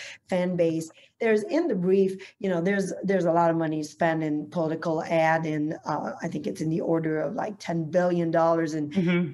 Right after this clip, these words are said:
Speaker 1: twenty twenty already in, in political ad. And then there's also a graph here around, um,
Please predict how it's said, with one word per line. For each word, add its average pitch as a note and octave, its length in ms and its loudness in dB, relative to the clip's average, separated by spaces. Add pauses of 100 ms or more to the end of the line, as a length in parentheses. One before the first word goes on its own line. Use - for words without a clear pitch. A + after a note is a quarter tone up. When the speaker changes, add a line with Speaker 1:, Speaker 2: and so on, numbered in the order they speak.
Speaker 1:
twenty G3 300 2
twenty F#3+ 460 0
already E3 560 2
in, D#3 200 -4
in D3 280 -4
political D#3 500 -4
ad. D#3+ 380 2 (400)
And G3+ 140 2
then A3 360 2
there's G#3 220 2
also C#4+ 340 0
a F3+ 80 2
graph E3+ 520 0
here E3 360 -2 (300)
around, F#3 880 2 (300)
um, E3 380 2